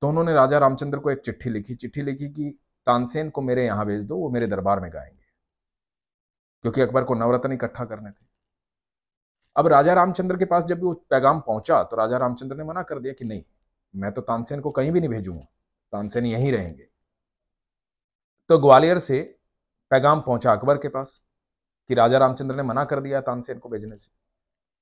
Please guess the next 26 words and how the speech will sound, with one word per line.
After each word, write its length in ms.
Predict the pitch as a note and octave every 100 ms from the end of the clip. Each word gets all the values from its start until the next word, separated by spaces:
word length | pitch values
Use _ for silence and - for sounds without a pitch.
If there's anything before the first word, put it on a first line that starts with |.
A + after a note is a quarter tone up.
| _ _ _ _ -
तो 60 |
अकबर 280 | F3+ F3+ G3+
ने 100 | G#3
फिर 160 | G#3 G3+
से 120 | G#3+
चिट्ठी 320 | G#3 G3+ F#3+
भेजी 240 | C#3 C#3 E3
कि 180 | F3+
यदि 160 | E3 F#3+
आपने 220 | E3 E3
तानसेन 380 | E3 D3 C#3+ D#3
को 100 | D3+
नहीं 280 | G#2+ A#2+ D#3+
भेजा, 240 | A2+ G#2+
तो 100 | -
मैं 120 | D3
युद्ध 260 | B2 B2 G2
कर 120 | -
दूं। 200 | D2 _ _ _ _ _ _ _ _ _ _ _ _ _ _ _ -
दोस्तों, 400 | A2 A#2 - A#2 - _ _ _ _ _ _ _ _ _ _ _ _ _
ये 100 | A2
दुनिया 260 | A2 B2 C#3+
के 100 | C#3
पहले 420 | - G2 G#2+ B2
गायक 360 | A2+ F#2+ F2+ - -
थे, 140 | D#2